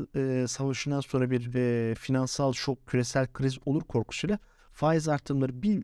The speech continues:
süre, birkaç ay ötelendi veya daha düşük yapıldı. O işte transitörü, geçici dendiği için bu enflasyonu o dönemde yaşanmış şokun travma eşiğini yaşıyor. E, manşet enflasyon ciddi şekilde düşmesine rağmen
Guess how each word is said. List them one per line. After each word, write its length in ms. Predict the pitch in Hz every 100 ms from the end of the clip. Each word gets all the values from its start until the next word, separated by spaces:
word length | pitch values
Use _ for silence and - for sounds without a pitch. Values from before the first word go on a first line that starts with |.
| -
süre, 360 | - - 131 160
birkaç 360 | 143 170 -
ay 160 | 175 240 143
ötelendi 540 | - 147 151 185 233
veya 280 | 190 190 156
daha 220 | 143 139
düşük 260 | 127 - 113
yapıldı. 320 | - - - _ _ _ _ _ -
O 200 | 214 -
işte 180 | -
transitörü, 640 | - - 156 151 - 160 117
geçici 640 | - 117 143 143 131 127
dendiği 320 | 127 123 143 165
için 220 | - 117
bu 60 |
enflasyonu 560 | 117 113 117 107 - 214
o 140 | 196
dönemde 280 | 165 151 143 127
yaşanmış 440 | 131 - 156 139
şokun 300 | - 143 139
travma 340 | - 143 139
eşiğini 300 | 123 - 156
yaşıyor. 420 | 165 160 - 226 247 _ _ _ _ _ _ -
E, 260 | 127 123 123
manşet 400 | 127 147 - 180
enflasyon 520 | 160 - 151 - 135
ciddi 240 | 123 131
şekilde 280 | 139 139 123
düşmesine 420 | 120 - 127 -
rağmen 320 | 165 123 123